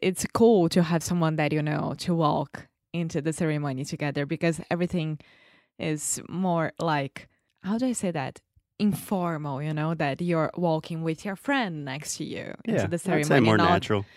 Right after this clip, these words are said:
Speaker 1: Yeah, it's more
Speaker 2: Yeah.
Speaker 1: natural. And what I see in the ceremonies that I, that I've been
Speaker 2: Mm-hmm.
Speaker 1: to here.
Speaker 2: Okay,
Speaker 1: Yes.
Speaker 2: so let's just try that entire phrase one more time.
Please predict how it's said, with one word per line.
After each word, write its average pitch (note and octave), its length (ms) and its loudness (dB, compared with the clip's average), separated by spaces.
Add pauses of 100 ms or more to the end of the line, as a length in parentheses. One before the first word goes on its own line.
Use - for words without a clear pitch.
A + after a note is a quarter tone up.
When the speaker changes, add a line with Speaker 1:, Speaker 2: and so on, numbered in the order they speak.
(180)
Speaker 1:
Yeah, D4+ 140 0
it's - 140 -4
more A#3 120 2
Speaker 2:
Yeah. A3+ 100 2
Speaker 1:
natural. E3 440 -4 (580)
And F3 420 2
what F#3 220 4
I F#3+ 100 4
see A3+ 200 0
in A3+ 80 2
the A3+ 80 2
ceremonies G#3 680 2
that G3 140 2
I, F3+ 320 2 (440)
that F3 160 0
I've D#3+ 240 0
been F3 380 0 (180)
Speaker 2:
Mm-hmm. A#2 200 -4 (260)
Speaker 1:
to G3 340 2 (300)
here. F#3 420 -4 (240)
Speaker 2:
Okay, - 140 -2
Speaker 1:
Yes. - 320 -6
Speaker 2:
so - 180 -6
let's A#2+ 160 0
just B2+ 160 -4
try G2 180 4
that F#2 220 2
entire G2 340 -2
phrase F2+ 360 0
one G2+ 80 2
more G2 100 0
time. G#2+ 240 -4